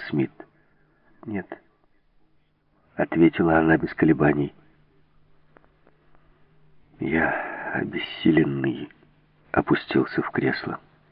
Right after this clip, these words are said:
Я не понимал, почему меня вдруг охватила такая безумная радость, словно меня освободили от невыносимо гнетущей тяжести.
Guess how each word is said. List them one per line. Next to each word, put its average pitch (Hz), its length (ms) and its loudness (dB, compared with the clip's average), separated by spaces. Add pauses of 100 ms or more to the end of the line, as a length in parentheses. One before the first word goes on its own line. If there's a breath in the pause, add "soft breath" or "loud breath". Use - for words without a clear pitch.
(1800 loud breath)
Я 123 100 12
не 120 100 12
понимал, 82 340 8
почему - 360 2
меня 73 200 6
вдруг 76 240 2
охватила 92 460 6
такая 78 260 6
безумная 87 420 6
радость, - 480 2 (600 loud breath)
словно 117 260 8
меня 110 400 8
освободили 104 760 4 (340 soft breath)
от - 260 -4
невыносимо 147 580 0
гнетущей 117 520 -2
тяжести. - 560 -8